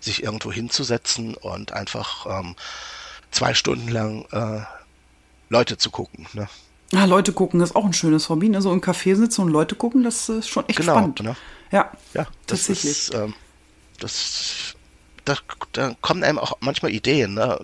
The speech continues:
Speaker 1: die jetzt gar nichts direkt mit dem zu tun haben, was man sieht.
Speaker 2: Mhm.
Speaker 1: Aber, ähm, ja, das kommt von überall her, ne?
Speaker 2: Ja, auch nicht
Speaker 1: Ideen
Speaker 2: schlecht,
Speaker 1: und,
Speaker 2: ja.
Speaker 1: und so.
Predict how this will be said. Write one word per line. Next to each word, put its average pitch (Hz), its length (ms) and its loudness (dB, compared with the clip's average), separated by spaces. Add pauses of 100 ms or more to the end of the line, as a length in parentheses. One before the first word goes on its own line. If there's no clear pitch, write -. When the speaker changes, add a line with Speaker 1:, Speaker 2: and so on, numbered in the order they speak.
(100)
Speaker 1:
die 113 100 -2
jetzt 107 220 -4
gar 120 140 2
nichts - 260 -6
direkt - 360 -6
mit 110 100 -8
dem 110 160 -6
zu - 100 -6
tun 131 220 -4
haben, 107 120 0
was 92 140 -6
man 82 140 -6
sieht. 104 280 -8 (340)
Speaker 2:
Mhm. 190 260 2 (680)
Speaker 1:
Aber, 110 440 -2
ähm, 98 600 -10 (300)
ja, 143 180 4 (1200)
das - 160 0
kommt 151 160 2
von 139 160 -2
überall 113 360 2
her, 101 240 0
ne? 95 140 -8 (600)
Speaker 2:
Ja, 170 260 -2
auch 120 140 -2
nicht 160 80 0
Speaker 1:
Ideen 113 320 -4
Speaker 2:
schlecht, - 100 -16
Speaker 1:
und, 90 220 -8
Speaker 2:
ja. 170 100 -4 (140)
Speaker 1:
und 95 160 -12
so. - 160 -10